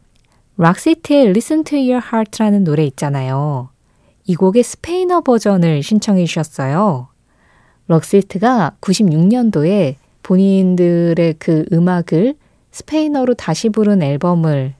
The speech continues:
한 장 냈었거든요. 거기에 들어있었던 곡인데, Listen to Your Heart는 스페인어로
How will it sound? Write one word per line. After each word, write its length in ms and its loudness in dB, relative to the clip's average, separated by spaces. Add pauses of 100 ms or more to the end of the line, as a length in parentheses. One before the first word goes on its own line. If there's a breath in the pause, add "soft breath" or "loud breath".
(120)
한 200 -2
장 180 0
냈었거든요. 840 -2
거기에 400 -2
들어있었던 640 -2
곡인데, 680 -2 (920 loud breath)
Listen 320 2
to 140 -2
Your 220 0
Heart는 580 -2 (140)
스페인어로 920 -2